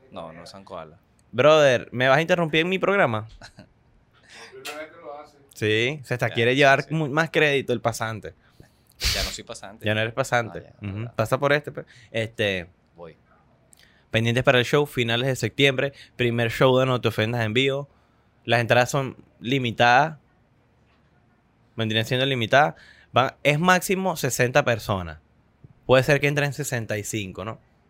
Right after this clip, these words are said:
Speaker 2: Monte tú sesenta y cinco, setenta, setenta y cinco, ochenta, ochenta y cinco. No, no, yo que máximo sesenta y cinco personas. Están, esperemos llenar el local. Comprométanse a, a, a ir al show porque va a estar brutal. Háganlo,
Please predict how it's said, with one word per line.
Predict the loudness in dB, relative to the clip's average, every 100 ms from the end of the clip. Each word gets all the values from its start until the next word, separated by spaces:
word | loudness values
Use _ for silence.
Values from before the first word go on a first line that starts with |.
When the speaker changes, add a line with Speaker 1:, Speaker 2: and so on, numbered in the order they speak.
| -8
Speaker 2:
Monte | -6 -4
tú | -6 -8
sesenta | -6 -6 -4 -6
y |
cinco, | -4 -6 -6 -8
setenta, | -8 -8 -8 -10
setenta | -14 -18 -16
y | -16
cinco, | -14 -14 -12
ochenta, | -10 -12
ochenta | -12 -14 -14
y |
cinco. | -12 -14 -14 -20 _ _ _ _ _
No, | -2 0
no, | 0
yo | 0
que | 0
máximo | -2 -4 -4 -4 -6
sesenta | -6 -4 -2 -2
y | -2
cinco | -4 -4 -2
personas. | -4 -4 -8 -10 -16 _ _ _ _ _
Están, | -4 0 0 0
esperemos | 0 4 4 4 2 2
llenar | 2 4 4
el | 2
local. | 2 2 2 2
Comprométanse | 0 2 0 0 -4 -2 -2 2
a, | 2 0 0
a, | -2 0 -2
a | -2
ir | -2 -4
al | -4
show | -4 -4
porque | -6 -6
va |
a |
estar | -2 -2
brutal. | 0 -2 2 0 0 _ _ _
Háganlo, | -6 -4 -6 -10 -14